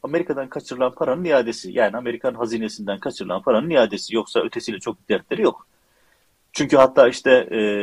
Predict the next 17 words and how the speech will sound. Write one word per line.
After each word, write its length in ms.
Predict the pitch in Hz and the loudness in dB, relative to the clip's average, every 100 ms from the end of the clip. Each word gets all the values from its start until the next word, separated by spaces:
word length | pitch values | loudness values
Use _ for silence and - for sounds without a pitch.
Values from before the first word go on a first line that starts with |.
| 101 101 - | -4 -6 -4
kara 240 | - 131 | 4 4
para 140 | 135 135 | 6 2
aklama 360 | 117 127 131 | 2 -2 -4
meselesinden 640 | 135 127 127 123 135 202 196 _ - | -6 -6 -6 -6 -4 -4 -6 _ 0
yargılanmasına, 840 | 139 131 135 139 139 139 147 143 - | 4 4 4 0 0 -8 -6 -8 -6
iadesine 500 | 135 131 131 131 143 | 4 6 6 2 -4
karar 260 | 139 139 143 | 2 4 4
vermedi 280 | 156 120 95 | 0 -2 -4
Avusturya'daki 500 | 92 - 95 - 82 | -6 -10 -14 -14 -16
mahkeme. 340 | 82 - _ _ | -16 -18 _ _
Dolandırıcılıktan, 840 | 110 120 127 127 123 127 120 - 92 - | 0 0 0 -2 -4 -4 -4 -6 -6 -6
yani 160 | 101 | -8
Amerikan 420 | 104 117 113 123 123 | -4 -4 -4 -6 -4
hazinesinin 480 | 123 107 107 160 175 | -4 -4 -8 -8 0
dolandırılmasından 840 | 131 117 117 117 110 120 113 107 - | 2 4 2 0 -2 -2 -2 -2 -4
iadesini 500 | 95 85 87 - 85 | -6 -6 -6 -16 -18
s-, 140 | - | -20